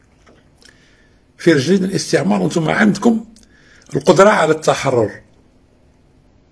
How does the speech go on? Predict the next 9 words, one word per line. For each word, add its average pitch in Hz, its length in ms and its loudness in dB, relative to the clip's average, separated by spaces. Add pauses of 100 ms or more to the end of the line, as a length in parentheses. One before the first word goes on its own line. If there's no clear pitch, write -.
(1600)
بيان 131 220 2
سور، - 260 -2 (560)
لما، 120 500 -2 (1700)
ها، 117 420 -6
هذه 123 280 -6
عجبتني، 123 400 -2
سعد 123 340 0
محمد 123 480 -4
وسعيد. 113 540 -2